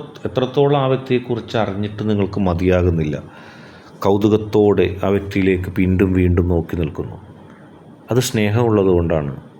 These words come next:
നിങ്ങൾ ആ വ്യക്തിയെ കൗതുകത്തോടെ എപ്പോഴും നോക്കി നിൽക്കാൻ ആഗ്രഹിക്കുന്നു. അത്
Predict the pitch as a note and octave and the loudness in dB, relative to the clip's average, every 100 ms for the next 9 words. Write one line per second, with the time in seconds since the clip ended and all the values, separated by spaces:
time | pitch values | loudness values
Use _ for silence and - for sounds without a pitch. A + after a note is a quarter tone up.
0 | F#2 G#2+ A2 A2 A2 G#2+ G#2 G#2 G#2 G#2 | -2 2 2 2 0 -2 -2 0 -2 -6
1 | - - - - G2+ G#2+ A2+ A2 - A2+ | -18 -20 -20 -4 0 2 2 2 0 2
2 | A2 G#2+ G#2 G#2 G#2 G#2+ G#2 G2+ G2 G2 | 4 2 0 0 4 4 4 2 0 0
3 | A2+ G#2 G2+ F#2+ F2 D#2+ D#2 C#2+ - B1 | 0 0 0 -2 -2 -2 -4 -6 -8 -12
4 | - - - - - - G#2 A#2+ | -16 -20 -20 -20 -16 -4 2 4